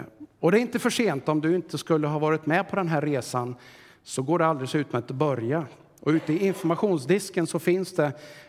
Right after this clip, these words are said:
en sån här plan med alla bibeltexterna som man kan göra. Guds stora berättelse,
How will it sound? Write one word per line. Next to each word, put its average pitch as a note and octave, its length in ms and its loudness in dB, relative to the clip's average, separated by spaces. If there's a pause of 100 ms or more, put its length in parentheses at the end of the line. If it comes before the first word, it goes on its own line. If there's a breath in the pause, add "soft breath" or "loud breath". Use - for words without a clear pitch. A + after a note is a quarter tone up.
en C#3+ 120 -4
sån D#3+ 160 -4
här C3 120 -2
plan B2+ 600 -2
med A#2 140 -6
alla C#3+ 340 0
bibeltexterna B2+ 920 -4 (120)
som - 160 -10
man A#2+ 100 -4
kan A#2+ 160 -8
göra. - 240 -12 (1120 soft breath)
Guds - 680 -4
stora E3+ 640 -2
berättelse, D#3 720 -2